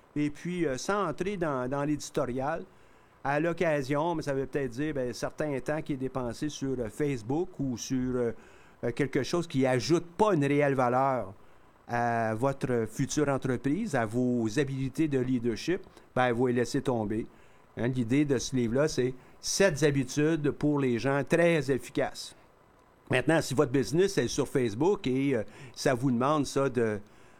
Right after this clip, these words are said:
de bien, euh, comprendre puis de bien, euh, agir autour de ça, ben, évidemment, ben, il faut, euh, il faut le voir en, en, en,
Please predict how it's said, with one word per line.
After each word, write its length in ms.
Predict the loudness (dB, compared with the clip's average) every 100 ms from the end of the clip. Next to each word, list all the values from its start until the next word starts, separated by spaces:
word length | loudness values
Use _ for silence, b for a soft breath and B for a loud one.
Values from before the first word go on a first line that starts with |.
| B
de 160 | 0 0
bien, 440 | 0 0 2 2
euh, 180 | 2 2
comprendre 560 | 2 2 4 2 2 -2
puis 100 | 0
de 160 | 0
bien, 240 | 0 0 2
euh, 320 | 2 0 -2 0
agir 460 | 0 0 2 2 0
autour 240 | -2 -2
de 120 | -2
ça, 180 | -2 -2
ben, 140 | -2 -8 B B B
évidemment, 580 | -4 0 2 2 2 2
ben, 240 | 0 -2
il 80 | -4
faut, 480 | -2 0 2 2 0
euh, 200 | 0 -4 -10 b b b b
il 80 | -8
faut 180 | 0 2
le 60 | 4
voir 300 | 4 4 4
en, 1600 | 0 0 -2 0 -2 -4 -6 -10 -12 -14 -16 -20 -20 -16
en, 40 |
en, 40 | -2